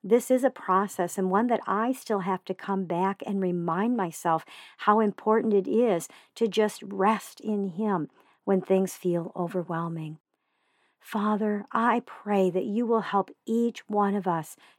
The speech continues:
to learn to rest in you, to learn the unforced rhythms of grace, to come away with you as you help us recover and rebuild our shattered lives. I know many who are listening don't even think that's possible.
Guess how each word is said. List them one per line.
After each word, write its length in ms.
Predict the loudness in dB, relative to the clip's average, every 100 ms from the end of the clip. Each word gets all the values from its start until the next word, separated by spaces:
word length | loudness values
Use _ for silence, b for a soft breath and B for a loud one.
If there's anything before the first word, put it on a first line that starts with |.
| -2
to 140 | 0
learn 500 | 2 2 2 2 0
to 180 | -2 -6
rest 640 | -4 0 0 0 -6 -16 -4
in 340 | -2 0 -4 -8
you, 500 | -8 0 4 4 2 b b b
to 160 | -2 0
learn 600 | 2 4 4 4 2 -2 -4
the 160 | -2
unforced 800 | 0 0 -2 -4 0 0 -2 -10 -6
rhythms 380 | -2 0 -2 -4
of 100 | -6
grace, 480 | -2 -2 -2 -6 -8
to 100 | -8
come 300 | -4 -2 0
away 380 | 2 2 2 2
with 260 | 0 0
you 160 | 0 0 B B B -2
as 240 | 0 2
you 300 | 2 2 2 B B
help 300 | 0 2 2
us 200 | 0 0
recover 580 | -2 -2 -2 -2 0 -4
and 320 | -2 -2 0
rebuild 720 | 0 0 0 0 0 0 -4 -4
our 100 | -4
shattered 520 | -4 -4 -2 -2 -2
lives. 480 | -4 -4 -6 -12 -20 B B B
I 140 | 2 6
know 160 | 8
many 300 | 6 4 2
who 120 | 2 2
are 120 | 2
listening 600 | 0 -4 -6 -2 -2 -4 b b b 0
don't 200 | 4 4
even 200 | 2 0
think 240 | 0 0
that's 240 | 0 -2 -4
possible. 840 | -10 -6 -6 -4 -4 -2 -2 -4